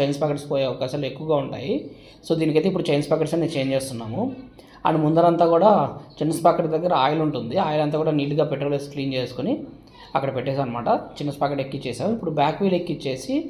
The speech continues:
మనము చైన్ స్పాకెట్ అయితే వేసుకోవాలి. నేను బ్యాక్ వీల్ ఎక్కిచ్చేసాము. And దీనికి ఇప్పుడు బ్రేక్ షూస్ కూడా కొత్తవి పడిపోతాయి, బ్రేక్స్ కూడా బాగా అరిగిపోయాయి అనమాట.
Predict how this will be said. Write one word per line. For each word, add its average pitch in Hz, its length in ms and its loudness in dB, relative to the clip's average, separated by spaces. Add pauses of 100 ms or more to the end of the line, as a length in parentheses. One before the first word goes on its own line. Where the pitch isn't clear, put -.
(440)
మనము 170 280 2
చైన్ 160 120 2
స్పాకెట్ 151 280 0
అయితే 180 140 0
వేసుకోవాలి. 135 580 -2 (1080)
నేను 131 120 -6
బ్యాక్ 117 200 -2
వీల్ 123 100 -4
ఎక్కిచ్చేసాము. 107 600 -8 (800)
And 160 140 -2
దీనికి 175 180 0
ఇప్పుడు 180 160 -2
బ్రేక్ 165 260 0
షూస్ 208 160 0
కూడా 214 140 4
కొత్తవి 180 300 4
పడిపోతాయి, 117 640 -2 (220)
బ్రేక్స్ 139 240 0
కూడా 143 160 0
బాగా 135 220 0
అరిగిపోయాయి 127 380 0
అనమాట. 110 240 -6